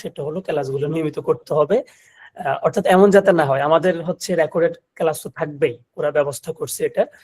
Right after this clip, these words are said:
দশ দিক থেকে, কিন্তু আপনি হচ্ছে খুব গুরুত্বপূর্ণ কাজ না থাকলে যদি এরা ভেবে বসে থাকেন যে আমার জন্য তো হচ্ছে রেকর্ডেড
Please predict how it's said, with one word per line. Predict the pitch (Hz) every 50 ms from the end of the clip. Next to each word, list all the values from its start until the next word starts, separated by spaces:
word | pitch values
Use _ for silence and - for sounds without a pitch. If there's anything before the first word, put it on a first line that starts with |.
| _ _ _ _ -
দশ | 196 160 151 147 135 143
দিক | 156 135 - -
থেকে, | - 165 - 226 247 - - - _ _ _ _ _ _ -
কিন্তু | 226 254 262 247 - - 185 151 160 202 262 - - 196 165
আপনি | 165 _ - 196 202 202
হচ্ছে | 208 208 - - 233 214 - -
খুব | - 302 302 294 - 202 196
গুরুত্বপূর্ণ | 208 190 185 - - - 180 - 185 170 165 160 156
কাজ | - - 160 151 143 147 151
না | 151 147 -
থাকলে | 160 151 - 160 170 175 160 180
যদি | 175 - 202 196 202 175
এরা | 151 180 196 185 -
ভেবে | 175 185 202 226
বসে | 208 190 170 180 202 185 190
থাকেন | 165 - - 196
যে | 196 196 190
আমার | 165 160 160 160 147
জন্য | 165 165 170 165 -
তো | 175
হচ্ছে | 165 160 - - 196 175 - _ _ _ _ _ _ _ _ _ -
রেকর্ডেড | 170 160 160 160 170 160 165 160 160